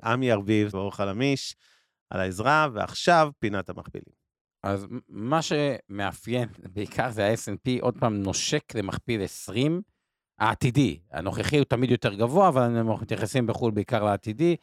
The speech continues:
Speaker 2: העתידי כבר עומד על תשע עשרה נקודה שמונה, בנסדק כבר מתקרב לשלושים, הוא כבר בעשרים ושמונה נקודה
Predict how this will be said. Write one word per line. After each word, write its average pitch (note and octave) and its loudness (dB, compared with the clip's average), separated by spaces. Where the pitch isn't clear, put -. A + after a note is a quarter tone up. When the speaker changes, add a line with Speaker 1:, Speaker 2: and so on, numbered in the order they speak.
Speaker 2:
העתידי G#2+ 0
כבר A#2+ 2
עומד A2+ 2
על G2+ 2
תשע A#2+ 0
עשרה A#2 -2
נקודה F#2 -4
שמונה, B2+ -2
בנסדק G#2+ 2
כבר F2+ -6
מתקרב G2+ 0
לשלושים, C3 -2
הוא G#2+ -6
כבר F2+ -6
בעשרים F2+ -4
ושמונה G2 -4
נקודה F2+ -4